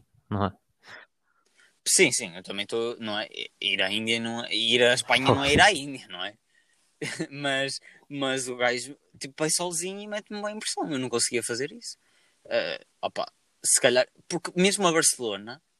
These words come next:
Speaker 2: imagina, pá, já não sei quem é que, com quem é que falei, mas tipo, tá, "Olha, vamos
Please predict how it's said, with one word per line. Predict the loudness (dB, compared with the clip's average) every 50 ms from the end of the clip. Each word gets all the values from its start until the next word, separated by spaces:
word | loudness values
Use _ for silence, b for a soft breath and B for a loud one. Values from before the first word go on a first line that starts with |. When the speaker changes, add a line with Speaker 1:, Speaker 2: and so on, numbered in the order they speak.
| _ _ _ _ _ _ _ _ _ _ _
Speaker 2:
imagina, | -6 -4 -2 -2 -2 -2 -4 -4 -6 -10 _ _ _ _ _ _ _ _ 0
pá, | 2 2 2
já | 2 0 0
não | 0 -2
sei | -2 -4 -4 -6 -8 _ _ _ _ _ _ _ -6
quem | -4 -4 -2 -2 -4 -6
é | -8 -10 _ -16 -12
que, | -10 -8 -6 -6 -8 -8 -12 -14 -20 _ _ _ _ _ _ _ _ _ _ _ _ _
com | -8 -6 -2
quem | 0 0 0
é |
que | 0 0
falei, | 0 2 2 2 2 0
mas | -2 -4 -6
tipo, | -6 -6 -4
tá, | -4 -4 -2
"Olha, | -2 -2 -2 0 -2 -2 -2
vamos | -4 -4 -4 -4